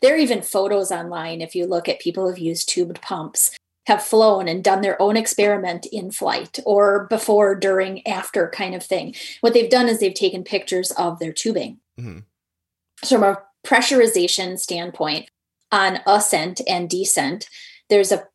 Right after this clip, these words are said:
Speaker 1: pressure shift. And that can either push insulin out, meaning the reservoir actually pressurizes enough to push insulin through the tubing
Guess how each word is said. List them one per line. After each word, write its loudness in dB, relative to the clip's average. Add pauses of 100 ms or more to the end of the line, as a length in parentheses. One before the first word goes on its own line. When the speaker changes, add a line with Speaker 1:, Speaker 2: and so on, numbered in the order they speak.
(120)
Speaker 1:
pressure 2
shift. -6 (460)
And 2 (120)
that 0
can 0
either 2 (440)
push 2
insulin -2 (180)
out, -4 (340)
meaning 2
the 2
reservoir 4
actually 2
pressurizes 0
enough -6
to -14
push -2
insulin -2
through -2
the 2
tubing 2